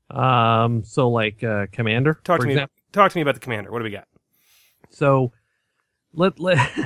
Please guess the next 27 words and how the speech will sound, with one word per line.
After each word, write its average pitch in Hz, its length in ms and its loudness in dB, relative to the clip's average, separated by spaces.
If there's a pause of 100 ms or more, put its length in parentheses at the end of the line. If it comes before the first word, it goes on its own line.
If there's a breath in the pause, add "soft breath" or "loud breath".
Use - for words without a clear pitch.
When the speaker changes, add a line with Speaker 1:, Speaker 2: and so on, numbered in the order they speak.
(120)
Speaker 1:
<laughs> - 60 -6
let's 143 320 -4
think 135 200 -6
about 107 300 -2 (340 soft breath)
if 127 140 -2
you're 160 120 2
a 151 60 0
commander 117 540 -2
and 110 120 -2
you're 104 160 -4
leading 110 420 -2
a 98 340 -10 (160)
team 127 480 -2
of 107 200 -6
Beast 113 260 -6
Riders, 127 440 -6 (920)
which, - 260 -8
you 123 140 -8
know, 78 100 -18 (320)
it's - 120 -20
kinda 135 220 -6
badass 78 440 -8
when - 80 -16
you 85 60 -14
think 104 240 -10
about 82 200 -14
it. 98 100 -14